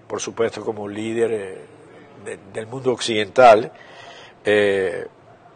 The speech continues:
es, el senador conversó y dio sus prioridades, superar la pandemia, pues creemos que iba a crear un grupo, ese grupo me imagino trabajará con, con,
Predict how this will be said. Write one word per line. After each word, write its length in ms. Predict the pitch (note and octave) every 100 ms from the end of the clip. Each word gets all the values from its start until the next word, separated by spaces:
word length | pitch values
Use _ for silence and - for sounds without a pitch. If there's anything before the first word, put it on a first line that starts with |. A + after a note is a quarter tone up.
| - G#2
es, 220 | - -
el 140 | G2+
senador 1000 | G2 A2 G2+ G#2 A2 A#2 A2 F#2+ - - - - - - - -
conversó 760 | - G2+ G2 - B2+ C#3+ D3+ A#2+
y 260 | G2+ F2+ - F2
dio 440 | G#2 A2+ A#2 A#2+ - - - - - -
sus 200 | - B2
prioridades, 680 | - C3 C#3+ F3+ G3 C#3+ G2+
superar 440 | A#2 - A2 A2+
la 140 | A#2+ B2
pandemia, 500 | C3+ B2 C3+ E3+ F#3
pues 200 | A2 -
creemos 400 | G#2 G2+ A2+ -
que 380 | G#2 F#2 F2+ - - - - - -
iba 280 | A#2+ G#2 G#2+
a 40 |
crear 380 | - G#2 G#2 G#2+
un 160 | A2 G2+
grupo, 480 | A#2+ B2 - G2
ese 200 | A2 A2
grupo 380 | G#2 G#2+ G2 B2
me 100 | A2
imagino 460 | G2+ G2+ F#2 G#2 G#2
trabajará 500 | A2+ A2 G2 G2+ G2 - - - - -
con, 260 | G#2+ G#2 F2 -
con, 280 | - G2 F#2